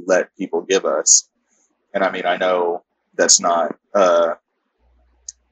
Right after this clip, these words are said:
that may not be the best analogy because, like, we're obviously not letting pe-, the government treat us this way, but, uh,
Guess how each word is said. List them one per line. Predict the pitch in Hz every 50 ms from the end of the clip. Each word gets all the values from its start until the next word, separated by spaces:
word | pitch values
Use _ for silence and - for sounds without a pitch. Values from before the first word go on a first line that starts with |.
| _
that | - 107 107 107
may | 107 104
not | 101 92
be | 95 101
the | 98 95
best | 92 101 107 - -
analogy | 92 87 85 82 87 87 - - 87
because, | - 90 - - 82 -
like, | 82 87 -
we're | 90 85 87
obviously | 92 90 90 90 - 95 92
not | 87 82 78
letting | 90 92 87 87 82 82 - - -
pe-, | 90 87 - _ _
the | 98 90
government | - 90 90 90 87 85 85 82 - _ _ _ _
treat | - - 107 101 92
us | 87 - -
this | - 85 - -
way, | 90 85 85 80 80 82 - _ _ _ _ _ _ _ _ _ -
but, | 104 95 87 85 80 80 82 - _ _ -
uh, | 98 90 87 85 82 80 80 78